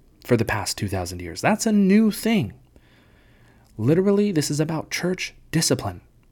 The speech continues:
<laughs> And yet, when you read it in its context, you're like, "Wait, why did I always think that had to do with, like, and we bind the spirit of witchcraft and we loose the spirit of joy," right? Like, why was I taught that by Pentecostals,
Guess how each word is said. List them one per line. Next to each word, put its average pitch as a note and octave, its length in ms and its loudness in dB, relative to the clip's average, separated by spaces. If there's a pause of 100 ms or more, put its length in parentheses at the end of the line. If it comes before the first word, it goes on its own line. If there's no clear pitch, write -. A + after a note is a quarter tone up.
<laughs> - 120 0 (640)
And F#3 420 2
yet, E3 420 0 (460)
when B2+ 160 4
you B2 80 6
read C#3 160 6
it E3+ 100 4
in D3+ 100 2
its D3 100 -6
context, F#3+ 580 -6
you're D#3+ 80 2
like, D3+ 240 0 (480)
"Wait, F#3 400 0 (340)
why D3 180 0
did A#3 120 0
I A#3 140 2
always F#3 260 2
think E3+ 200 -4
that D#3 120 -4
had D#3 160 -4
to C#3 60 -6
do C3+ 160 0
with, C3 140 -2
like, A2+ 280 -2 (880)
and G2 140 -2
we G2 140 0
bind F3 600 2
the A#2 360 6
spirit F3+ 500 4
of E3 200 -2 (200)
witchcraft B2 880 0
and G#2+ 140 0
we G#2+ 140 0
loose D3 360 2
the - 100 -6
spirit C#3+ 320 2
of C#3+ 80 -2
joy," F#2+ 360 -2
right? C3+ 180 0
Like, C#3+ 140 -2 (300)
why C#3+ 420 0
was A#3 160 -4
I F#3+ 80 -2
taught - 360 -2
that E3+ 160 0
by A#2 100 -4
Pentecostals, B2+ 840 -6